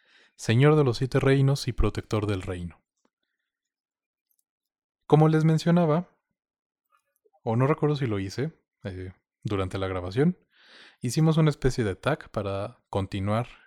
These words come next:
con las presentaciones, para ir, por supuesto, más profundo, pero antes de ir a eso, daremos las noticias más relevantes de este limbo que seguimos llamando semana.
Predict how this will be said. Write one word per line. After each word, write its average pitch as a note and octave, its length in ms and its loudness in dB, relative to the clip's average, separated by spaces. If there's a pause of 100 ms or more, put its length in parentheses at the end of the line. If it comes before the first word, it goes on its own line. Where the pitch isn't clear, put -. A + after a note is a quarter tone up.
con - 140 -4
las F2+ 120 -8
presentaciones, G#2 800 -4 (120)
para F#2 220 -12
ir, G2+ 180 -8 (120)
por F#2 160 -10
supuesto, - 640 -10 (840)
más G#2+ 200 -2
profundo, A#2+ 640 -4 (540)
pero D#3+ 420 2 (220)
antes E3 300 0
de C#3+ 80 2
ir C#3+ 100 -2
a C#3 60 2
eso, D#3 340 -2
daremos A#2+ 560 -4
las F#2+ 220 -4
noticias A2 640 -6
más G2+ 220 -4
relevantes G2+ 840 -8 (480)
de G2 400 -4
este G#2+ 260 -4
limbo A2 400 -4
que - 120 -14
seguimos G2+ 380 -8
llamando G2 600 -8
semana. F2 540 -10